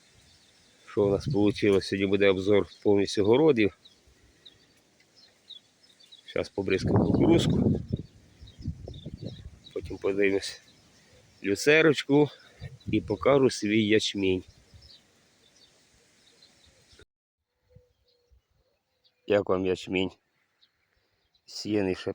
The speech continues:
першого квітня. Як мені писали, «Сію грязь, будеш князь». Посіяв грязь і дожді пішли. Дивіться, які. О, це я розбагатію.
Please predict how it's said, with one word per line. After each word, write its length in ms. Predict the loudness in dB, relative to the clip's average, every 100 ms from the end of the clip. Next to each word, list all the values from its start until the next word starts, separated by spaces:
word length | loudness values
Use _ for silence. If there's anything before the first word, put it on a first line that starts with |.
| -2
першого 400 | -2 0 -4 -6
квітня. 520 | -2 -2 -2 -8 -18 _ _ _ _ _ _ _ _ _ _ _ _ _
Як 200 | -16 -14
мені 140 | -12 -12
писали, 500 | -12 -12 -8 -8 -8
«Сію 520 | -12 -8 -4 -4 -4
грязь, 560 | -2 0 0 -2 -12 _ _
будеш 400 | -8 -8 -10 -12
князь». 640 | -12 -10 -10 -14 -20 _ _ _ _ _ _ _ _ _ _ _ _
Посіяв 540 | -18 -18 -12 -8 -6 -6
грязь 420 | -4 -4 -4 -6
і 20 |
дожді 500 | -8 -8 -8 -6 -8
пішли. 520 | -8 -16 -6 -2 -2 -6 _ _ _ _ _ _ _ _ _ _ _ _ _ _ _ _ _
Дивіться, 240 | -16 -16 -16
які. 140 | -20 _
О, 180 | -16 -16 _ _ _ _ _ _ _ _ _ _ _ _ _
це 220 | -16 -14
я 160 | -10
розбагатію. 840 | -8 -8 -8 -6 -6 -6 -12 -10 -14